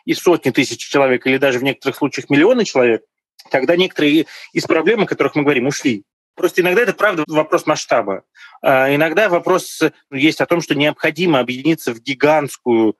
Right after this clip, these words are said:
структуру. Очень долго, дру-, мне кажется, какие-то области считали, что мы своими маленькими силами будем что-то пробовать. Вот в некоторых случаях это не работает.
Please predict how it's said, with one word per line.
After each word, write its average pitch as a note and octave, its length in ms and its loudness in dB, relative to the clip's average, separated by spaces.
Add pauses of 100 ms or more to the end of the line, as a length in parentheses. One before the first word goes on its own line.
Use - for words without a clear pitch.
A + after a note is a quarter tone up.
(160)
структуру. G#3+ 720 0 (200)
Очень D#3+ 320 -2
долго, F3 260 2
дру-, C3+ 220 -4
мне C#3+ 260 -4
кажется, - 320 -4
какие-то D#3 320 0
области F#3 320 -2
считали, C3 300 0
что B2+ 280 -2 (220)
мы F3 160 4
своими D#3 400 0
маленькими C#3 460 -2
силами F3 380 2
будем C#3+ 280 0
что-то C#3+ 260 -4
пробовать. D3+ 600 0 (340)
Вот D#3 140 -2
в C#3+ 40 -8
некоторых - 360 -2
случаях F#3 520 0
это C4 160 -4
не D#3 60 0
работает. A#2 440 -2